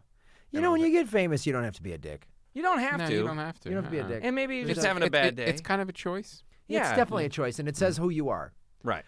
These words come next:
Speaker 1: I understand, like, y-, you get, you know, the, the, the more famous you get, the more people want stuff from you and coming at you and all that stuff, but there's a way to
Speaker 3: You
Speaker 1: just
Speaker 3: lose your privacy.
Speaker 1: You lose your
Speaker 2: Yeah.
Speaker 1: privacy. I get that, but there's a way to just be like,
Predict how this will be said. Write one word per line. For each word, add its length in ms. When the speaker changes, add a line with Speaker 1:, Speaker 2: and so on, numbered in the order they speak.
Speaker 1:
I 120
understand, 880
like, 380
y-, 240
you 320
get, 240
you 120
know, 200
the, 160
the, 200
the 100
more 260
famous 420
you 60
get, 200
the 60
more 180
people 320
want 260
stuff 180
from 180
you 240
and 80
coming 280
at 200
you 220
and 100
all 180
that 160
stuff, 220
but 120
there's 180
a 60
way 280
to 80
Speaker 3:
You 60
Speaker 1:
just 180
Speaker 3:
lose 180
your 100
privacy. 640
Speaker 1:
You 100
lose 180
your 100
Speaker 2:
Yeah. 40
Speaker 1:
privacy. 400
I 120
get 240
that, 200
but 120
there's 160
a 40
way 240
to 60
just 220
be 140
like, 360